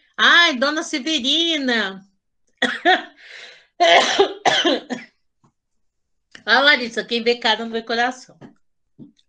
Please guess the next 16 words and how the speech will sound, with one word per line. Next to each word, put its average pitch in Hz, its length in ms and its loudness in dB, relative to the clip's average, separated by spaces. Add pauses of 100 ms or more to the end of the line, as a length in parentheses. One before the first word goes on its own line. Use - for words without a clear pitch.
(1400)
Ah, 233 520 4 (1040)
essa 269 240 2
história 311 500 2
do, 254 580 -2 (920)
do 202 220 -2
autor 269 580 4 (260)
brincar 330 640 -2
com 339 220 -8
o 349 40 -8
leitor. 302 540 -4 (1500)
Porque 247 200 -2
a 320 80 2
partir 339 360 2
do 403 160 -2
conto 302 320 0
moderno, 220 920 -2